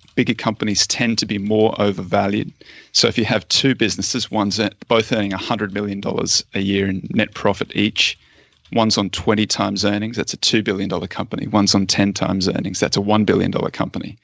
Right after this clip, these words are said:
So in the index, the two billion dollar company attracts twice as much capital as the one billion dollar company. As a value investor, I would rather own the one billion dollar company than the two billion dollar company. So what I'm trying to do is maximize the amount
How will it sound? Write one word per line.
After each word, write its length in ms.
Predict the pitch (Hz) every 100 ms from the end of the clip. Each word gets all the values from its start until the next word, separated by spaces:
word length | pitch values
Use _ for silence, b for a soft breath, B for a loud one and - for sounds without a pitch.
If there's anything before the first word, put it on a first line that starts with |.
| b b b
So 160 | - 107
in 200 | 117 107
the 140 | 101
index, 600 | 139 131 101 95 - - _ _ _ _ _
the 80 | -
two 240 | - - 117
billion 260 | 110 101
dollar 220 | 98 101
company 400 | 98 104 - 101
attracts 360 | 98 - 95 -
twice 360 | - 104 78 -
as 80 |
much 220 | 104 - -
capital 360 | 95 - 98
as 120 | 95
the 80 | -
one 200 | 98 98
billion 240 | 104 104 -
dollar 200 | - -
company. 400 | - - - - B B B B
As 160 | 110 101
a 40 |
value 360 | 90 131 131 135
investor, 560 | 107 90 85 - - - b b b -
I 80 |
would 180 | 98 95
rather 220 | 98 95 -
own 140 | 101
the 80 | 98
one 240 | 98 107
billion 240 | 104 98 98
dollar 220 | - -
company 340 | - - -
than 160 | 95 92
the 60 | -
two 240 | - 110
billion 240 | 104 50
dollar 180 | - -
company. 400 | - - - - _ b b b b
So 120 | -
what 120 | 110
I'm 120 | 120 143
trying 220 | - 330
to 80 | 107
do 380 | 120 107 95 -
is 140 | 107 -
maximize 720 | 104 107 - 135 113 110 104
the 80 | 107
amount 320 | 101 101 98